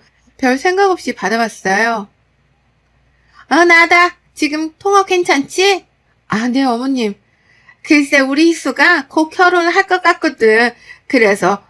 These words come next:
너네들이랑 상의할 것도 좀 있고 해서 얼굴 좀 보면 좋겠는데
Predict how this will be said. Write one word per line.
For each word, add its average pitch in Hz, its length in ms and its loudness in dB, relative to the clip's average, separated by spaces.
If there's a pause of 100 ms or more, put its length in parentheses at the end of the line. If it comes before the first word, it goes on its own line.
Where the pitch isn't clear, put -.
(280)
너네들이랑 240 720 2
상의할 392 440 2
것도 269 280 -2
좀 294 180 -4
있고 240 500 -2
해서 302 400 0 (400)
얼굴 339 380 4
좀 339 160 -2
보면 320 280 -2
좋겠는데 233 840 -2